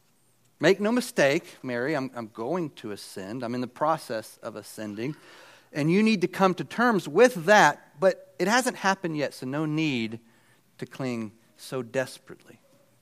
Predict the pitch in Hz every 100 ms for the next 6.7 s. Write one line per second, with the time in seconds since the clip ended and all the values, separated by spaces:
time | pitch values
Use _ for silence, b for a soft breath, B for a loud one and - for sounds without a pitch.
0 | _ _ - 143 135 - 135 101 - _
1 | _ _ _ - 160 165 151 156 131 -
2 | _ - - _ - 185 175 175 143 135
3 | 147 - 113 104 - - - 147 135 123
4 | 123 120 107 - B B B B B B
5 | - 202 180 120 - - 196 190 - 196
6 | 196 165 147 - 135 135